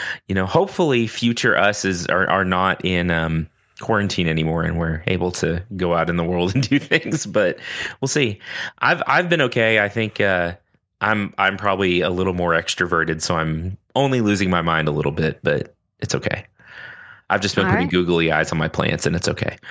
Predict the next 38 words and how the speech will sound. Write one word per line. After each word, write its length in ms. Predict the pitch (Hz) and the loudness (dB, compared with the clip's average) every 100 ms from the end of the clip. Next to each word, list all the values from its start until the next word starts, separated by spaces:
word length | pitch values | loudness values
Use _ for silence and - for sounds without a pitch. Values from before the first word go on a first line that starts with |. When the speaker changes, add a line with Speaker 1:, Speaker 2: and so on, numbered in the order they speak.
| - - - - - - | -14 -12 -12 -12 -14 -4
Speaker 2:
I 120 | 220 | -2
love 280 | 294 214 214 | 0 0 0
that. 200 | 165 160 | -2 0
I've 160 | - 208 | 0 0
been 280 | 226 202 208 | 0 -2 -2
following 340 | - 214 208 202 | -2 0 0 0
that 180 | 190 185 | 0 0
on 120 | 190 | -2
Twitter, 360 | 196 185 165 | -2 0 0
and 180 | 165 180 | 0 0
I 120 | 165 | 0
am 200 | 175 175 | 0 0
very 320 | 180 180 180 180 | -2 -2 0 0
engaged 600 | 175 160 147 170 - - _ | -2 -2 -4 -6 -8 -10 _
as 260 | - 165 233 | 0 2 2
that 180 | 185 175 | 2 0
Speaker 1:
<laughs> 20 | |
Speaker 2:
audience. 520 | 185 180 269 320 311 - - - - - - - - - - - - - | 0 -2 -2 -2 0 -2 -2 -8 -10 -10 -6 -6 -6 -6 -8 -2 -2 0
Speaker 1:
I'm, 140 | 143 131 | -2 0
I'm 140 | 135 | 0
glad 240 | 123 120 | 2 2
to 60 | 101 | 2
hear 180 | 98 87 | 0 0
it, 60 | |
'cause 320 | - 98 98 101 | 0 0 0 0
it's, 220 | 95 - | -4 -4
it's 160 | 92 | -2
just 140 | 113 110 | -2 -2
to 60 | |
give 140 | 101 95 | -2 -2
me 80 | 98 | -2
someone 200 | 104 90 | -2 -2
to 60 | |
talk 200 | 87 80 | -2 -2
to 60 | 87 | -2
in 60 | 78 | -4
the 60 | |
greenhouse. 400 | 78 71 87 - | -4 -4 -4 -2